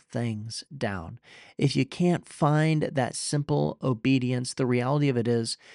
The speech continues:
is that you're gonna be cut off from the grace of God flowing into your life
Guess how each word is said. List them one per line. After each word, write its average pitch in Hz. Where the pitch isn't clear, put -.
is 127
that 135
you're 131
gonna 120
be 117
cut 131
off 123
from 123
the 120
grace 139
of 127
God 117
flowing 147
into 113
your 117
life 107